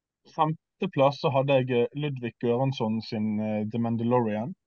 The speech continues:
Fjerdeplassen så hadde jeg Howard Shore sin, eh,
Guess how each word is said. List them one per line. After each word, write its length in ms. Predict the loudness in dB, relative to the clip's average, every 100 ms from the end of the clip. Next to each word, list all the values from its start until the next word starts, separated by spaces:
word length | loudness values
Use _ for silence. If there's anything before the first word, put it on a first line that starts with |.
| _ _ _ _ _ _ _ _
Fjerdeplassen 800 | 0 2 2 2 0 0 -4 -4
så 120 | -2 -4
hadde 160 | -2
jeg 100 | -4
Howard 320 | -2 0 -2 -4
Shore 380 | -4 0 0 -2 _
sin, 480 | -20 -10 -6 -4 -6
eh, 520 | -8 -10 -8 -8 -10